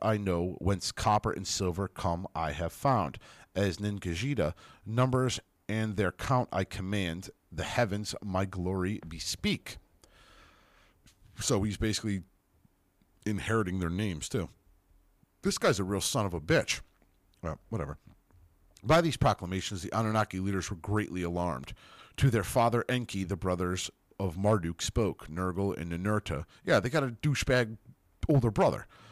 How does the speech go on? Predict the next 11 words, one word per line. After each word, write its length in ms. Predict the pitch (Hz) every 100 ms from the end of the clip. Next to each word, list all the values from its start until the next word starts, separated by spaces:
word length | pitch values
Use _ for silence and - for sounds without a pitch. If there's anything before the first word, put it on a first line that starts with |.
| - - -
who 120 | 165
convey-, 440 | - 123 101 98 -
uh, 240 | 101 98 90
who 100 | 117
their 160 | 107
concerns 500 | - 104 - 143 107
conveyed. 480 | - 107 143 90 - - _ - - - - - - - _ _ _ _ _ -
"What 440 | 92 101 160 -
has 380 | - 127 120 -
you 260 | 113 143 -
overpowered?" 800 | 110 113 101 - 156 143 82